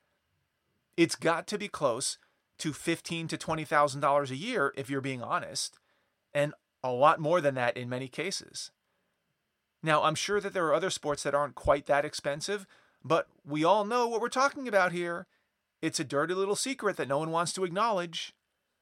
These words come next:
Compare that expense, let's call it fifteen to twenty grand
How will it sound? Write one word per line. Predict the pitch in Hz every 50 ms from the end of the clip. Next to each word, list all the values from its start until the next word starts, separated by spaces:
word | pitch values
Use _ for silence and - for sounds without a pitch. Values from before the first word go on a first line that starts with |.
| _ _ _ _ _ _ _ _ _ _ _ _ _ _ _ _ _ _
Compare | - 202 185 156 - - 220 226 233 208 -
that | 139 143 160 190 220
expense, | 202 - - - - 139 120 107 113 175 - - - - - _ _ _ _ _ _ _ _ _ _ _ _ _ _ _ -
let's | 127 127 -
call | - - - 143 147 143
it | - - _ _
fifteen | _ - - - 170 - - - 170 160 160 143
to | 160
twenty | 135 - - 151 151 151 131
grand | 123 143 143 143 143 135